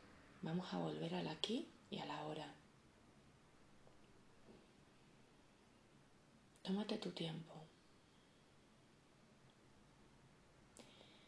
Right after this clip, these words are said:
Y si no quieres volver porque te encuentras muy a gusto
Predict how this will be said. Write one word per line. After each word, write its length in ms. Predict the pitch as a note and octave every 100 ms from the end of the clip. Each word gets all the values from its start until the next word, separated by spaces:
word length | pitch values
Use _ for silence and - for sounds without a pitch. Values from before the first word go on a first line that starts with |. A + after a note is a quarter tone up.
| - - - -
Y 80 | F#3+
si 120 | E3+
no 140 | F3+
quieres 260 | A3+ A#3+ A#3
volver 500 | F3 E3 F#3+ F#3 - - - -
porque 180 | D#3+ E3
te 100 | -
encuentras 460 | D3+ - F3 G#3+ G#3+
muy 200 | F3 G3
a 80 | G3+
gusto 480 | E3+ E3+ - -